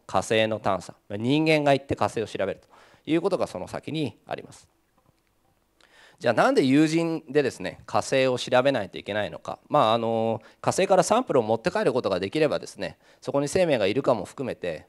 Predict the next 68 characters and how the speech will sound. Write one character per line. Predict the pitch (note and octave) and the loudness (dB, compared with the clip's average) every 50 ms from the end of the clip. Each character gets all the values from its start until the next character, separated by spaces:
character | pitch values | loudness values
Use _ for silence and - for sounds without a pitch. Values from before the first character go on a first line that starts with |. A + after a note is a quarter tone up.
| _ - | _ -16
ま | - | -8
あ、 | G2 | -2
大 | G#2+ C3 E3+ G3+ | 0 0 2 2
体 | A#3+ A3 | 0 -2
の | G3+ E3+ | -2 -2
こ | C#3 | -2
と | A#2+ | -2
は | F2 E2+ F2 | -2 -4 -2
分 | - | -2
か | C#3+ | -2
る | C#3+ C3+ | -2 -2
ん | - | -4
じ | - | -6
ゃ | D2 | -8
な | A#1+ | -10
い | - | -12
か | - - | -16 -20
と | - _ _ _ _ _ _ | -20 _ _ _ _ _ _
思 | - G#2+ A#2 A#2+ | -4 0 0 0
う | A2+ | 2
か | - B2+ | 2 -2
も | B2+ B2+ | -2 -2
し | - - | -6 -10
れ | - C#2+ | -12 -12
ま | C2+ - | -14 -16
せ | - - | -18 -20
ん。 | - _ _ _ _ _ _ _ - - - - - _ _ - | -20 _ _ _ _ _ _ _ -20 -20 -20 -20 -20 _ _ 4
な | B2+ E3+ A3+ | 4 4 6
ん | B3+ | 4
で | F3 C#3 | 2 0
有 | B2+ A#2 A#2 | 0 0 -2
人 | A#2+ A#2+ A#2+ | -2 -2 -2
が | G#2+ G2+ | -4 -6
行 | F#2+ | -6
く | - F#2+ | -8 -10
の | D#2 | -12
か。 | - - - - _ _ _ _ _ _ _ _ _ _ _ _ _ _ | -14 -20 -20 -20 _ _ _ _ _ _ _ _ _ _ _ _ _ _
で、 | - C3+ | -6 -2
こ | B2 D#3+ | 0 2
の | D#3 C3+ | 2 4
有 | B2+ D#3 G3+ B3 | 4 4 4 2
人 | A#3+ A3+ B3 A#3+ A#3 | 2 2 2 2 6
が | A3 G#3+ G3+ | 6 6 6
行 | F#3+ - | 6 4
く | F#3+ G3 F#3+ - - _ _ _ | 4 4 4 2 -4 _ _ _
科 | - B2 A#2+ | -2 4 6
学 | C#3 F3 - F#3+ F#3 | 6 6 4 2 0
目 | F#3+ G3 - | -2 -2 -2
標 | - - C3 G#2+ G2 G#2 | -2 -2 -2 0 0 0
の | A#2+ C3 A#2 - - - - _ _ _ _ _ _ _ _ _ _ _ | -2 -2 -2 -4 -8 -16 -20 _ _ _ _ _ _ _ _ _ _ _
一 | - A#2 - - B3 | -8 -6 -4 2 4
番 | C#4+ A#3 E3+ A#2+ F#2+ | 6 6 6 4 2
の | D#2+ - _ _ _ | -4 -10 _ _ _
最 | - - - - D#3 F#3 G3 | -14 -2 4 4 6 6 6
大 | G3+ G3 F#3+ | 4 2 2
の | F#3 F3 | 2 4
も | E3+ D#3 | 4 4
の | B2 | 4
は | G2 | 2
何 | F2+ F2+ G2+ A2 - | 2 -2 -2 -2 -4
か | - - - _ _ _ _ _ _ _ _ _ _ | -8 -16 -20 _ _ _ _ _ _ _ _ _ _
と | B2+ A#2+ | -2 -2
い | A2+ | -2
う | G#2 G2 | -2 -2
と、 | - G#2+ F2 - _ _ _ _ _ _ _ _ _ _ _ _ _ _ _ _ _ | -2 -4 -4 -4 _ _ _ _ _ _ _ _ _ _ _ _ _ _ _ _ _
火 | - - | 2 2
星 | C3+ - - G#3 G#3 G#3 G3+ | 4 4 4 4 4 4 2
に | G3 F#3 C#3+ F#2+ - | 0 0 -4 -6 -12